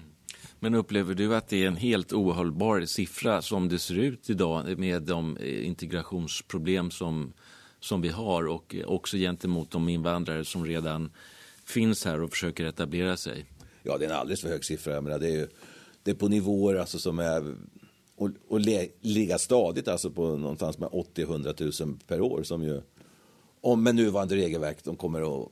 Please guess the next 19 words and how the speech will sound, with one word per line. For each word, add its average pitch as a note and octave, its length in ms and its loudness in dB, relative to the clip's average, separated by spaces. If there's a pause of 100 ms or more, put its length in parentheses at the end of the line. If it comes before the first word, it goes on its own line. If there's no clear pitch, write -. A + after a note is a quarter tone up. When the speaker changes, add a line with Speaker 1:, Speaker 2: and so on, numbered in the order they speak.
(120)
Speaker 2:
att, - 240 -6
att G2 100 -2
rulla F2 240 2
in F#2+ 200 0
i F2+ 40 -2
och F2+ 60 -2
med E2 60 -2
att, - 220 -8
eh, C2 200 -2 (440)
fr-, - 180 -8
framförallt G2+ 360 2
på A2 60 2
anhöriginvandringssidan. D#2 920 -2 (260)
Och A2+ 120 0
sen D2+ 180 -2 (120)
kommer C3 220 2
det C#3 100 4
nya G#2 280 2
asyl-, D#2 480 -4